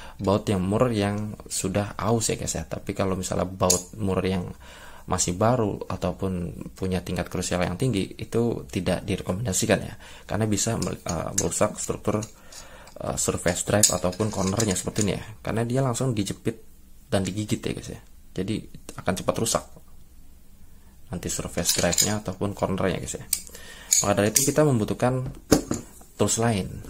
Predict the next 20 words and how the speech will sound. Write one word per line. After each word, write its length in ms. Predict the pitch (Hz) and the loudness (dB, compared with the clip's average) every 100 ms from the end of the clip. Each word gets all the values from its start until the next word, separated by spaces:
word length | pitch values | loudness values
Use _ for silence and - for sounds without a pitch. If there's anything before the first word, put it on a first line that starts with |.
| - - | -10 -6
Nah, 100 | 78 | -2
ini 300 | 87 120 120 | 0 0 -2
kita 160 | - | -2
sebut 240 | 87 104 113 | 0 -2 0
dengan 180 | 95 104 - | 0 -2 -2
plier 240 | 80 80 | 0 0
wrench. 320 | 104 101 - - - - - - - - - - | 0 0 0 2 4 4 4 0 0 -2 -12 -6
Untuk 100 | - | -2
plier 220 | 110 110 | 4 6
wrench 240 | 113 117 131 | 6 4 4
ini 300 | 151 165 117 | 4 4 2
dia 160 | 113 135 | 2 2
mempunyai 640 | 123 110 113 123 - - 107 | 2 0 0 -2 -4 -6 0
jaws 400 | 110 117 - 98 | 2 2 0 0
yang, 320 | 98 107 110 - - - - - | 0 -2 -6 -12 -18 -18 -16 -8
eh, 340 | 95 80 76 - - | -4 -4 -4 -8 -4
tidak 220 | 98 95 | 0 0
mempunyai 320 | 95 90 101 | 0 0 0
gigi 320 | 101 95 101 95 | 0 -2 0 0
yang 160 | 87 | -2